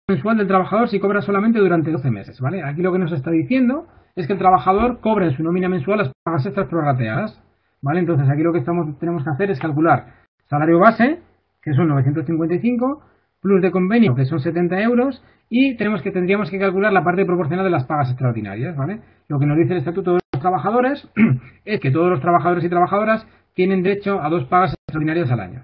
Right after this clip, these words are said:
de, de salario base más antigüedad, normalmente, ¿vale? En este caso hacemos el prorrateo de estas dos pagas extras, ¿vale? Lo pasamos todo a días y nos daría el prorrateo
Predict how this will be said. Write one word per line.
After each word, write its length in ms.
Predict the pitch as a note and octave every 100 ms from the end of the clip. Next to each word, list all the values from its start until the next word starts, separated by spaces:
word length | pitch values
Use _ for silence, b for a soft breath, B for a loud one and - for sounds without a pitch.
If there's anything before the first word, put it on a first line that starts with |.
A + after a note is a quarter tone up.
| -
de, 220 | B2+ A#2
de 140 | A#2 B2+
salario 260 | B2+ D3
base 200 | E3+ F3+
más 140 | G3+ F3
antigüedad, 460 | F3 D3+ B2+ G2 C3
normalmente, 500 | B2+ B2 A2+ G2+ G2+
¿vale? 260 | A#2+ A#3 b b b b
En 100 | C#3+
este 200 | D3 D3+
caso 180 | F3+ G#3
hacemos 280 | G3+ F3 D#3
el 80 | D#3+
prorrateo 360 | D#3 D#3+ F#3
de 60 | D#3+
estas 180 | C3+ D#3
dos 120 | D#3+
pagas 220 | G3 G3 - G#3+
extras, 480 | A3 A3+ C4+ - _ _ _ _ _ _ -
¿vale? 260 | D#3+ F#3 A#3
Lo 100 | F3
pasamos 360 | C3+ C3+ E3+ C3
todo 180 | F3 F#3
a 60 |
días 380 | A3+ B3 C4 A#3
y 60 | D#3
nos 140 | E3
daría 220 | E3 F3+
el 40 | F3
prorrateo 540 | E3+ E3+ F#3 G3+ G#3+